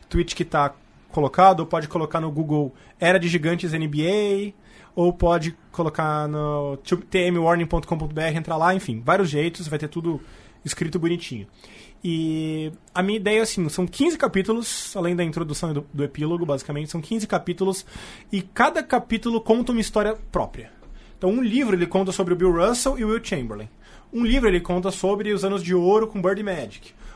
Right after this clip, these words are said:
Um livro, ele conta sobre a rivalidade do Magic com o Isaiah Thomas. Um era sobre o Michael Jordan, um é sobre o draft, um é sobre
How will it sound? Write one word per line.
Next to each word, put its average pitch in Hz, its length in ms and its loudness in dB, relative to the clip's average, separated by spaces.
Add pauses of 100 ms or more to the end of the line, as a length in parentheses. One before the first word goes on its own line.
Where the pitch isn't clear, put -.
Um 262 140 -4
livro, 240 320 2
ele 170 140 0
conta 185 200 0
sobre 185 200 -2
a - 20 2
rivalidade 175 560 0
do 170 80 -4
Magic 208 360 -4
com - 160 -6
o 220 40 0
Isaiah 214 160 0
Thomas. 147 300 0
Um 208 100 0
era 226 80 -2
sobre 233 160 -6
o - 40 -2
Michael 233 180 -6
Jordan, 160 300 2
um 208 100 0
é - 20 0
sobre 226 200 -2
o - 20 -4
draft, 170 460 -4
um 170 120 -4
é 196 60 -4
sobre 202 400 -2